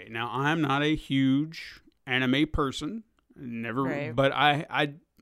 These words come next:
Speaker 1: am aware of them, you know. I, I'm,
Speaker 2: Right.
Speaker 1: I've
Speaker 2: You
Speaker 1: seen
Speaker 2: can appreciate it for what it is.
Speaker 1: Right. So I've, like, I'd say that there are maybe one or two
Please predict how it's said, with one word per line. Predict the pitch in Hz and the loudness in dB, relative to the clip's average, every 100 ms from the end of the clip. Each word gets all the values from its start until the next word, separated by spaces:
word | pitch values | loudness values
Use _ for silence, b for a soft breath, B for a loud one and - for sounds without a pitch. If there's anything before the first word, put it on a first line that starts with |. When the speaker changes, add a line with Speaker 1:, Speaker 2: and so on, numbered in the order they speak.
| _ _ - | _ _ -2
Speaker 1:
am | 359 | 2
aware | 156 139 147 131 | 4 4 4 4
of | 117 | 2
them, | 143 98 | -2 0
you | 151 135 | 2 2
know. | 135 151 | 2 0
I, | 151 127 | -2 -2
I'm, | 135 143 143 | -2 -4 -4
Speaker 2:
Right. | 294 247 175 240 | 2 4 4 2
Speaker 1:
I've | 170 160 | -2 -4
Speaker 2:
You | - | -8
Speaker 1:
seen | - 180 170 | -2 2 4
Speaker 2:
can | 170 | 2
appreciate | 170 175 160 - 156 143 | -2 -6 -8 -6 -6 -2
it | 151 - | -2 -4
for | 165 | -4
what | 151 139 | -2 -2
it | 127 | -4
is. | 123 120 | -4 0
Speaker 1:
Right. | 240 175 95 _ _ | 4 4 4 _ _
So | - 160 160 | 2 4 4
I've, | 175 247 240 185 - - - - b b b b | 6 6 4 -2 -20 -20 -20 -20 b b b b
like, | 170 165 160 | 6 8 6
I'd | 196 220 - | 4 4 6
say | 226 214 | 8 8
that | 180 156 | 8 4
there | 190 185 151 | 4 4 4
are | 156 151 | 4 6
maybe | 151 165 156 151 147 | 6 6 6 6 4
one | 127 139 185 202 | 2 6 8 6
or | 160 156 | 4 2
two | 151 - - 180 147 123 120 - | 2 -4 -2 2 4 4 0 -6